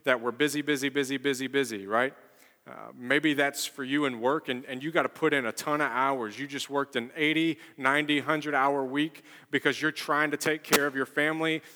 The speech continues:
a-, and, and then whenever you get home, you got stuff that you have to do at home, right? And, and, and it's like the work never stops, and, and I kinda feel that way for Jacob here because it, it says that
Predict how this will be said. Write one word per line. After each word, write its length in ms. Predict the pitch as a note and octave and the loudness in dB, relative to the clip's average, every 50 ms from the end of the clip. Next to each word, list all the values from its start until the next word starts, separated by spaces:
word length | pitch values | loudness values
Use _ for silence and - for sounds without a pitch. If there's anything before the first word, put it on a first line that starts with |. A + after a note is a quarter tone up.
| - - | -4 0
a-, 60 | D3 | 2
and, 280 | C#3 C#3+ D#3 D3 C#3+ D3+ D3+ | 2 4 4 4 4 2 0
and 120 | D#3 C#3+ | 0 0
then 140 | D3+ E3 E3+ | 2 2 4
whenever 220 | D#3 D#3 D#3 D3+ D#3 | 4 4 2 2 2
you 100 | D3+ C#3+ | 0 0
get 160 | C3+ D3+ C#3+ | 0 -2 -2
home, 300 | B2+ C3+ D3+ D#3+ E3 D3+ | -2 -2 -4 -2 -2 -2
you 80 | D3 | 0
got 160 | C#3+ D3 C3 - | 0 0 0 -2
stuff 280 | - - E3+ D3+ - - | -4 -2 -2 -2 -2 -4
that 180 | C#3+ - - | -8 -8 -2
you 80 | E3 D#3 | 0 0
have 100 | D3+ - | 0 0
to 80 | - C#3+ | -2 -4
do 240 | C3 C#3+ D3+ D3 C#3 | -2 0 0 2 0
at 80 | B2+ | 0
home, 300 | C3 F#3 G3+ D3+ A#2+ A2 | 0 0 0 0 0 2
right? 220 | A2+ B2+ D3 D3+ - - - - - | 4 4 4 2 0 -6 -18 -4 0
And, 140 | D#3 D#3+ D#3 | 0 2 4
and, 220 | D#3+ D3+ D#3 - | 4 4 4 4
and 180 | E3 D3+ D3 D3 | 4 2 2 2
it's 120 | C#3 - | 2 2
like 160 | F3 D#3+ - | 2 2 2
the 80 | - C#3 | 2 0
work 280 | C3 D3+ E3+ E3+ E3 - | 2 2 2 2 2 2
never 280 | E3+ D#3+ D3+ C3+ C3 | 2 2 2 2 0
stops, 420 | - - - F#3 D#3 B2 A2+ - - | -2 0 2 4 4 4 2 2 0
and, 160 | C#3 C#3 - | 0 0 0
and 120 | D#3+ D3 | 0 0
I 40 | C3+ | 0
kinda 300 | - - A3+ A3 F#3+ D3+ | 2 2 2 2 2 0
feel 240 | - - G#3 G#3 F#3+ | 0 0 2 2 4
that 180 | E3+ D3 C#3 | 4 4 4
way 100 | D3+ D3+ | 4 2
for 160 | C#3+ - - B2+ | 2 0 -2 -2
Jacob 400 | B2 C#3 F3+ G#3 G3 D3+ C3 - | 0 2 2 2 2 0 0 2
here 140 | C3+ C3 | 2 0
because 300 | C3 C#3 - D3+ D3 - - - - - - - | 0 2 2 2 2 2 0 -8 -16 -4 0 2
it, 140 | F#3 E3 | 2 4
it 100 | D#3+ D#3 | 2 2
says 240 | - - F#3+ F#3 D#3 | 4 4 4 6 6
that 160 | D#3 D3+ C#3+ | 4 4 2